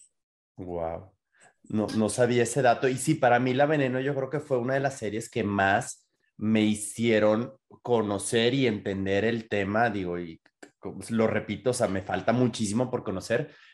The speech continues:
pero sí creo que fue una de las series que más me cambiaron la perspectiva de, de, de entender lo que es, este,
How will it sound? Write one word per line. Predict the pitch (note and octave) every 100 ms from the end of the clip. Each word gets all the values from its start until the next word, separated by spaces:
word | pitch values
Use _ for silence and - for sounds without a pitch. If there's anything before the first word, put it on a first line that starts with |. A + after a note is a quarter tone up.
| _
pero | A2+ G#2+
sí | G#2+ G#2+
creo | G#2+
que | G2+
fue | G#2
una | A2 A2+
de |
las | A2+
series | G#2+ G2 G2
que | B2 G2+
más | G2+ F#2+ F#2+
me | A2 A2
cambiaron | G2+ F#2+ G2+
la | A2 A2
perspectiva | A2 - G#2 - G2+ G2
de, | G2 A2 F#2+
de, | F#2+ F2 F2
de | F#2+
entender | F#2 G#2+ G2+ G2 A2 C#3+ F3
lo | G#2+ G2 -
que | F2+ F2 F2
es, | -
este, | D#2+ - - E2 D2